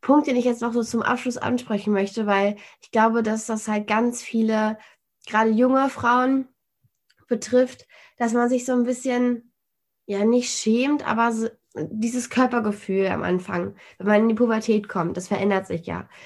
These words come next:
Ich meine, man kriegt Brüste, alles verändert sich und ich hatte, also ich hab's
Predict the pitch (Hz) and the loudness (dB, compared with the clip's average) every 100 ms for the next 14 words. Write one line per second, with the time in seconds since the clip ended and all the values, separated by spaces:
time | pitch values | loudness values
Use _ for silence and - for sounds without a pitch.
0 | - - 202 202 202 220 - 254 277 254 | -10 0 2 2 0 -4 -6 -2 -2 -2
1 | - 247 247 - 214 240 - 240 - 240 | -4 -2 -2 0 -2 -2 -4 -6 -2 -2
2 | 233 226 - 226 226 220 - - - - | -2 -4 -4 -2 -2 -6 -14 -20 -20 -20
3 | - - - 226 226 220 - _ _ _ | -18 -12 2 4 6 4 0 _ _ _
4 | _ _ _ _ _ _ _ _ _ _ | _ _ _ _ _ _ _ _ _ _
5 | _ 240 247 320 320 320 311 - _ _ | _ 0 2 2 2 0 0 -4 _ _
6 | - 240 214 208 190 - | -2 0 0 -2 -6 -6